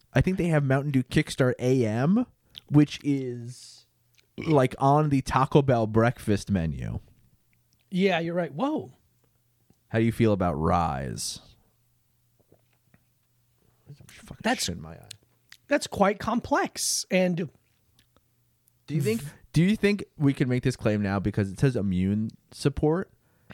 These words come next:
Speaker 1: that Mountain Dew Rise Energy will defeat the novel coronavirus?
Speaker 2: I think we one hundred percent say that
Speaker 1: I could say that.
Speaker 2: with
Speaker 1: Mountain
Speaker 2: full
Speaker 1: Dew,
Speaker 2: certainty.
Speaker 1: Mountain
Speaker 2: <laughs>
Speaker 1: Dew Rise,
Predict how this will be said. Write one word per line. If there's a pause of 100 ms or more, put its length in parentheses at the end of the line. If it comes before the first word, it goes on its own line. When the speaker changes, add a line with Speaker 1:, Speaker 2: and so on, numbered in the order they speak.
Speaker 1:
that
Mountain
Dew
Rise
Energy
will
defeat
the
novel
coronavirus?
Speaker 2:
I
think
we
one
hundred
percent
say
that
Speaker 1:
I
could
say
that.
Speaker 2:
with
Speaker 1:
Mountain
Speaker 2:
full
Speaker 1:
Dew,
Speaker 2:
certainty.
Speaker 1:
Mountain
Speaker 2:
<laughs>
Speaker 1:
Dew
Rise,